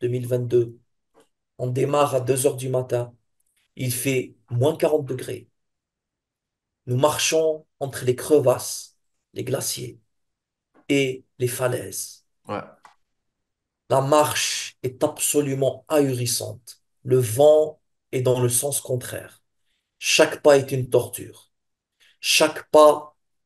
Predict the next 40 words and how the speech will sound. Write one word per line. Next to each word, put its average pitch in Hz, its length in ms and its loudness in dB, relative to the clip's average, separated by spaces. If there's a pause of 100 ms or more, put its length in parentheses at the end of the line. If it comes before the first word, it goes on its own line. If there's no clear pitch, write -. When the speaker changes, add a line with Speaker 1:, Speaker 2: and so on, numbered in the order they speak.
(120)
Speaker 1:
est 127 160 -4
un 127 60 0
pas 135 180 2
de 131 80 -2
plus 127 320 -6
vers 127 180 -2
la 123 80 -4
mort. - 240 -18 (720)
Mais 120 80 -2
je 120 140 -2
Speaker 2:
Ah 110 60 2
ouais. 101 60 2
Speaker 1:
continue. - 360 -6 (840)
Je 117 100 -6
continue. 117 500 -4 (460)
Je - 120 -12
marche, - 480 -12
je - 100 -12
marche, - 460 -16
je - 60 -16
marche. - 540 -20 (360)
Pendant 123 240 -6
des 120 380 -2
heures 120 240 2
et 120 60 -2
des 120 300 -6
heures. - 180 -18 (840)
À - 80 -6
un - 20 0
moment 147 260 4
donné, 156 600 2 (680)
j'arrive 139 420 -4
dans 131 220 0
un 131 100 -4
endroit 131 640 -2 (540)
où 120 80 -4
je 117 120 -2
contemple 120 800 -4 (280)
mon 120 160 -2
rêve, 123 400 -6